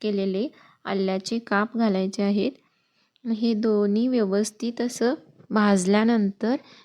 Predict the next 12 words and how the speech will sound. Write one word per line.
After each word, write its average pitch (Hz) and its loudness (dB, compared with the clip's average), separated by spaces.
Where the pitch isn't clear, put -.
याच्यामध्ये 208 -2
आपल्याला 214 -2
मिरची 233 0
घालायची 196 0
आहे, 214 2
पण 240 -4
मिरची 247 0
घालताना 208 -2
मिरचीमधून 226 2
कट 233 -2
करायची 196 -4
आहे, 196 -2